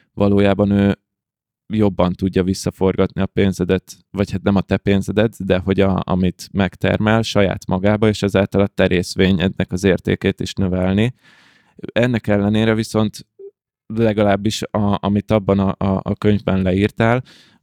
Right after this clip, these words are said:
azt írtad, hogy van egy vitathatatlan előnye is az osztalékfizető részvényeknek. Illetve nem egy, hanem több, ö, vitathatatlan előnye is az osztalékfizető részvényeknek. Tehát itt a kérdésem az az, hogy, hogy miért preferálod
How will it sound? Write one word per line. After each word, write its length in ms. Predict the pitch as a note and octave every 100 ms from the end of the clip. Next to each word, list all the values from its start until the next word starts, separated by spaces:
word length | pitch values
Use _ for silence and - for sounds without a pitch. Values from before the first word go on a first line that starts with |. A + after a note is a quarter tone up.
| - - -
azt 300 | - A#2 -
írtad, 340 | A2+ G#2+ G#2+ -
hogy 140 | G#2
van 160 | G#2 A2+
egy 140 | G2+
vitathatatlan 1040 | G#2 G#2 F#2 - F#2+ - F#2 - F#2+ F#2+ -
előnye 440 | G2+ F#2+ F#2 F2
is 160 | F2+ -
az 140 | G2
osztalékfizető 920 | F#2+ F#2+ F#2+ F#2 - - F2+ F2+ F#2+
részvényeknek. 840 | F#2 F2+ - - G2+ F2+ - - -
Illetve 260 | G#2 G#2+ A2
nem 140 | G2+
egy, 180 | F#2+ -
hanem 200 | G2 G2+
több, 240 | - G2+ F2+ - -
ö, 200 | G2 F#2+
vitathatatlan 840 | G2 - - F#2+ F2+ F#2 - G2+
előnye 300 | G2 F#2+ F#2
is 140 | F#2 -
az 100 | F2+
osztalékfizető 760 | F#2+ - F#2+ - F#2+ F#2+ -
részvényeknek. 760 | G2 F#2+ - G2+ G#2 - G#2+ - - _ _
Tehát 180 | - G#2+
itt 140 | A2+
a 60 | G2+
kérdésem 560 | - G#2+ G2+ G#2 - G#2+
az 140 | G#2+
az, 200 | A2 -
hogy, 280 | G2+ G2+ G2+ - _ _ _ _
hogy 200 | _ A2
miért 300 | A2+ B2+ G2
preferálod 720 | - G#2 G2 F#2+ F#2 F#2+ F#2+